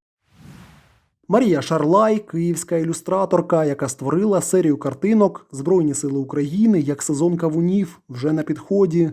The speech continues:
присвячених Херсонщині. Роботи зроблені за допомогою штучного інтелекту. Мисткиня говорить, зараз тримати більш звичний для неї олівець вона не може,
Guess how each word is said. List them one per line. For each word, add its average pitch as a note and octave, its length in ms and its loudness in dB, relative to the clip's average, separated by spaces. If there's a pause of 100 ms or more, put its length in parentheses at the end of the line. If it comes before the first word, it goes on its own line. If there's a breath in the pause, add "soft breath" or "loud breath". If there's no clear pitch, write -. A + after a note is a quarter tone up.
присвячених D#3 680 0
Херсонщині. E3+ 920 0 (100)
Роботи F3+ 500 2
зроблені E3 520 0
за D#3+ 120 -2
допомогою D#3 640 -2
штучного D#3 540 -4
інтелекту. D#3+ 840 -2
Мисткиня F3 520 -2
говорить, E3+ 760 0
зараз E3+ 400 -2
тримати E3 440 -2
більш D#3+ 300 -2
звичний D3+ 500 -2
для C#3+ 140 -4
неї C#3 220 -2
олівець C#3 600 0
вона D3+ 220 0
не D#3 100 0
може, D#3+ 480 0